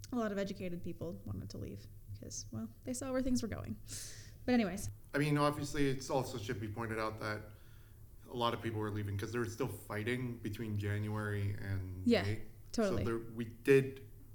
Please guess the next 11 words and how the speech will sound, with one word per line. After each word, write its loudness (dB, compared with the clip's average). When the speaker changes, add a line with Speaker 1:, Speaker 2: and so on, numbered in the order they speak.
Speaker 2:
or 4
the 0
source 2
that 2
we 0
used 0
to -2
get -2
this -8
from -2
did -2